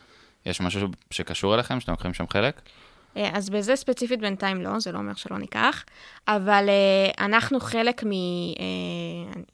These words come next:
Speaker 2: נקרא לזה מאגד, כמה מוסדות, אה, אקדמיים, אורט בראודה, תל חי ואוניברסיטת חיפה, שעובדים ביחד לק-, לקידום, אה, יזמות בצפון, אה,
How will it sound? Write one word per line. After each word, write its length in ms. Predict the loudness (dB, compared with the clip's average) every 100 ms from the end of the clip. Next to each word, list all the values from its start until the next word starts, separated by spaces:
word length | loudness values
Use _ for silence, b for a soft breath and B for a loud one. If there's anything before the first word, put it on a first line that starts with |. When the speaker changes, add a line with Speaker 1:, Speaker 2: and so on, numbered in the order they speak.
| -14
Speaker 2:
נקרא 240 | -14 -12
לזה 200 | -12 -10
מאגד, 380 | -8 -6 0 0 0 B B B
כמה 260 | 4 6 6
מוסדות, 500 | 4 2 2 2 6
אה, 520 | 6 8 6 6 2 -2
אקדמיים, 640 | -2 2 2 4 2 0 2
אורט 160 | 2 4
בראודה, 320 | 4 4 0
תל 160 | -6
חי 280 | -2 4 4 2
ואוניברסיטת 460 | -2 0 -2 -4
חיפה, 340 | -8 0 2 2
שעובדים 360 | 2 -2 0
ביחד 300 | 0 0 0
לק-, 340 | -4 -6 -10 -8
לקידום, 460 | -8 -6 -4 -2
אה, 40 | 0
יזמות 460 | 0 0 0 -2
בצפון, 560 | -2 -4 -4 6 8 8 2 B B B
אה, 40 | -4